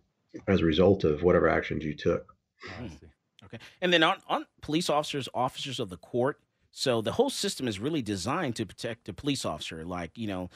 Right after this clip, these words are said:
Speaker 3: the police department investigates themselves, you know, for the, pretty much, you know, the Austin Police Department has an internal affairs division that actually does the investigation. It's not always that the Texas Rangers are actually called in. And then you have the,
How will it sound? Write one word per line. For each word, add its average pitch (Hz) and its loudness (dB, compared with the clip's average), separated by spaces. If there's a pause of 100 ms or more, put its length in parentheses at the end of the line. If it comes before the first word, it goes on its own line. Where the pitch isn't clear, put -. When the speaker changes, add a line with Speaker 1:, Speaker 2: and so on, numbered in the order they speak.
(340)
Speaker 3:
the 110 -6
police 147 -4
department 135 -2
investigates 117 -4
themselves, 110 -4 (100)
you 120 -6
know, 95 -6
for - -8
the, 104 -14 (100)
pretty 131 -2
much, 95 -6
you 113 -6
know, 98 -6
the 101 -6 (300)
Austin 139 2
Police 135 -6
Department 123 -4
has 117 -6
an 113 -6
internal 113 -4
affairs 117 -4
division 117 -2
that 104 -2
actually 110 -4
does 113 -2
the 113 -6
investigation. 113 -4 (220)
It's 131 -2
not 185 2
always 127 2
that 104 -2
the 98 -4
Texas 110 -6
Rangers 113 -4
are 87 -10 (120)
actually 110 -4
called 107 -4
in. 120 -2 (400)
And 127 -2
then 139 4
you 131 2
have 117 0
the, 104 -4